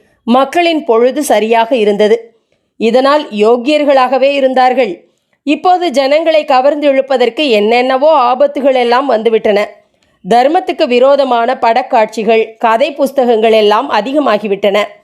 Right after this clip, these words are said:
ஜனங்கள் இதற்கிடையில் தத்தளித்துக் கொண்டிருக்கும் போது பலவிதமான அரசியல் கட்சிகள் வேறு அவர்கள் புத்தியை கலக்கி கொண்டிருக்கின்றன. எங்கேயும் சஞ்சலம், அதிருப்தி, யோக்கியதை குறைவு, லஞ்சம்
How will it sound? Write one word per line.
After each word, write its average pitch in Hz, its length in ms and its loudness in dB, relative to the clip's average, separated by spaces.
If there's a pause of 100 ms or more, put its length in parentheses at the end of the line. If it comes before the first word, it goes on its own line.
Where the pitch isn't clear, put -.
(460)
ஜனங்கள் 254 500 0
இதற்கிடையில் 254 680 -2
தத்தளித்துக் 285 580 -2
கொண்டிருக்கும் 254 520 0
போது 247 260 2 (160)
பலவிதமான 294 680 0
அரசியல் 277 540 0
கட்சிகள் 247 440 0
வேறு 226 300 2 (400)
அவர்கள் 262 440 0
புத்தியை 240 420 -2
கலக்கி 277 420 -2
கொண்டிருக்கின்றன. 208 680 0 (680)
எங்கேயும் 262 580 0
சஞ்சலம், 240 640 -2
அதிருப்தி, 254 560 -4 (220)
யோக்கியதை 247 580 2
குறைவு, 220 480 0 (460)
லஞ்சம் 247 540 0